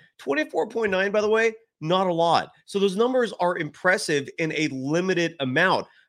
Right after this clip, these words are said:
I'm advocating for thirty plus minutes. And who knows? Maybe the, the team knows something in the sense of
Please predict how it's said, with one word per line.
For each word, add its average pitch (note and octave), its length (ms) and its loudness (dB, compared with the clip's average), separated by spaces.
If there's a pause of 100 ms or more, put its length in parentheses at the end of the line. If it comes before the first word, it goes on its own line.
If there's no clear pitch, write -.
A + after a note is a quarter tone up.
(140)
I'm C#4 200 4
advocating G3 600 2
for C#3+ 100 -14
thirty E3+ 300 -4
plus D3 360 -6
minutes. F#2+ 340 -6 (280)
And F3+ 420 2 (260)
who A#3+ 180 2
knows? G#3 280 4
Maybe A3 300 2
the, A#3 200 -4
the G3 140 0
team G#3+ 320 -6
knows F#3+ 440 -2 (260)
something F#3 520 -6
in E3 60 -4
the D3+ 80 -6
sense D#3+ 380 -4
of C#3 260 0